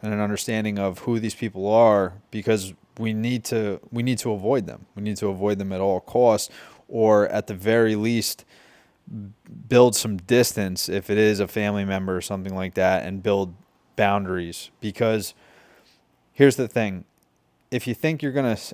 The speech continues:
hang around the same people that are getting high and drinking and you're gonna remain sober, you're out of your fucking mind. You know what I mean? It's just a matter of time before you're having a bad day. Maybe your emotions are getting to you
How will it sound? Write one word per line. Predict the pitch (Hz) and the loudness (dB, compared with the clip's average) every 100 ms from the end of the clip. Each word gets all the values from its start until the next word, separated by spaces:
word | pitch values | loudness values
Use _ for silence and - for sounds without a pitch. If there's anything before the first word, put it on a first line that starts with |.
| - | -10
hang | - 123 | -4 -2
around | 113 113 113 | 0 0 0
the | 104 | -4
same | - 107 107 | -4 -4 -4
people | 98 104 98 110 117 | -4 -6 -2 -4 -4
that | 98 98 | 0 0
are | |
getting | 90 101 90 | 0 -2 -2
high | 98 101 | -2 -2
and | 101 95 | -2 -4
drinking | 95 98 113 113 | -4 -4 -4 -6
and | - 95 | -8 -10
you're | 90 104 | -6 -4
gonna | 104 101 | -4 -4
remain | 98 101 101 | -4 -4 -6
sober, | 95 - 98 104 117 117 - - _ _ - | -6 -4 -2 0 -2 -4 -16 -20 _ _ -4
you're | 107 | 6
out | 131 120 | 6 6
of | |
your | 92 | 2
fucking | - 104 95 | 0 -2 -2
mind. | 87 104 95 76 - _ - | -4 -2 -2 -6 -16 _ -10
You | 98 | -4
know | 98 | -2
what | 95 | -2
I | |
mean? | 95 101 | -2 -2
It's | 95 | -4
just | 117 - | -6 -6
a | |
matter | 104 101 101 82 | -4 0 0 -2
of | - | -8
time | - 123 107 85 82 | -6 -4 -4 -6 -10
before | - - 101 98 95 90 - - - _ _ | -12 -8 -4 0 0 -2 -8 -20 -20 _ _
you're | 110 | 2
having | 98 95 | 4 4
a | 95 | 2
bad | 90 90 90 | 2 2 2
day. | 110 123 117 107 - _ _ _ - _ | 6 6 6 4 -6 _ _ _ -20 _
Maybe | 101 101 98 | -2 0 0
your | 95 92 | 0 0
emotions | 95 113 - 110 104 | 4 4 4 -2 -2
are | |
getting | 101 107 101 | 0 0 0
to | - | -4
you | 107 104 98 | 0 2 0